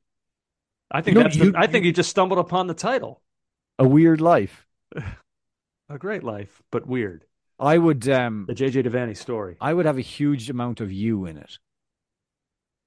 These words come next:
Speaker 1: I'm gonna take that as a compliment.
Speaker 2: Yeah.
Speaker 1: It may not be once the words reach the page, but
Speaker 2: Well, meeting you changed my life.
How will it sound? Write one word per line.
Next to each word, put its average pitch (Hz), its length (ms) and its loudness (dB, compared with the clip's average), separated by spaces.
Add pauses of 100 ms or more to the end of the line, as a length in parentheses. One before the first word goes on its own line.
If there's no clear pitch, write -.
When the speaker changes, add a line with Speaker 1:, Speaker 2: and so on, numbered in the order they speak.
(240)
Speaker 1:
I'm 147 120 -8
gonna 208 120 -2
take 165 240 -2
that 135 120 2
as 113 80 0
a 110 40 -8
compliment. 95 500 -12 (520)
Speaker 2:
Yeah. 90 360 2 (220)
Speaker 1:
It 131 100 -4
may 175 160 4
not 180 260 2
be 120 140 0
once 127 180 -4
the 120 100 -8
words 127 400 -2
reach 120 260 -6
the 117 80 -12
page, 107 420 -4
but - 160 -12 (960)
Speaker 2:
Well, 175 120 8
meeting 269 340 8
you 208 180 6
changed 170 340 4
my 143 140 4
life. 131 460 2